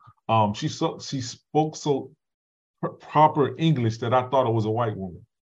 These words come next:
Coming from the Chicago projects, you know, we spoke slang and hip and like that. My mother, my, my stepmother is black, but I never heard a woman speak.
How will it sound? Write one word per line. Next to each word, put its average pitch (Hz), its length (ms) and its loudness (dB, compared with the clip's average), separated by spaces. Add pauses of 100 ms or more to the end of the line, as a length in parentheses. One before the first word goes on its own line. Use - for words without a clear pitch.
Coming 156 160 4
from 160 160 2
the 131 60 0
Chicago 143 600 4
projects, 110 500 0
you 117 80 -6
know, 113 340 0 (280)
we 131 140 0
spoke 135 340 0
slang 131 460 0
and 120 80 -2
hip 139 200 0
and 123 80 -6
like 113 220 -4
that. 131 160 -2
My 123 100 -4
mother, 165 360 -2
my, - 280 -10
my - 220 -6
stepmother 147 440 0
is 101 80 0
black, 147 420 4 (220)
but 131 240 2
I 127 120 2
never 143 420 -2
heard 156 200 0
a 135 40 0
woman 131 300 -4
speak. 131 320 -6